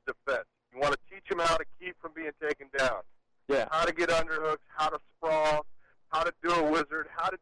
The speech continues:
Speaker 1: do things that are gonna keep him from going down on the ground. And then you wanna teach him, if he ends up on the ground, this is how I want you to protect yourself, and this is how I want you to try to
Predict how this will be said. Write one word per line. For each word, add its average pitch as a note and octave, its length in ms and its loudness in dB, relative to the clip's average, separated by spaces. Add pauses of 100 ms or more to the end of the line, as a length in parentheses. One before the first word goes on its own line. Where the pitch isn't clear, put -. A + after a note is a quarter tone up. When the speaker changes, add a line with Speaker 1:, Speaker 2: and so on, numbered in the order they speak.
Speaker 1:
do F3+ 140 -10 (180)
things E3+ 240 -2
that D3 140 -12
are C#3 40 -8
gonna C3 220 -14 (140)
keep G3 260 -18
him E3 240 2
from C3 140 -14
going C#3 320 2
down C#3 160 0
on C3 80 -6
the B2+ 60 -16
ground. A#2 360 -4 (760)
And C#3+ 180 0
then F3+ 160 2
you G3+ 100 -2
wanna F#3 240 4 (140)
teach F3+ 180 -18
him, E3+ 180 -12
if E3 200 -10
he F3 160 -2
ends F#3+ 260 0
up G3 220 0
on D#3 80 -2
the D3+ 60 -8
ground, D3 400 0 (120)
this E3 220 -8
is F#3 140 -6 (100)
how D#3 380 2
I C#3 40 -2
want C#3+ 300 -2
you C#3 80 -18
to - 100 -20
protect - 300 -10
yourself, F3+ 400 0 (320)
and A2 160 -6
this G3 240 -2
is F#3 100 -12
how F3 160 4
I E3 120 4
want D#3 280 0
you B2+ 140 -20
to - 80 -20
try D3 180 0
to D3 80 -12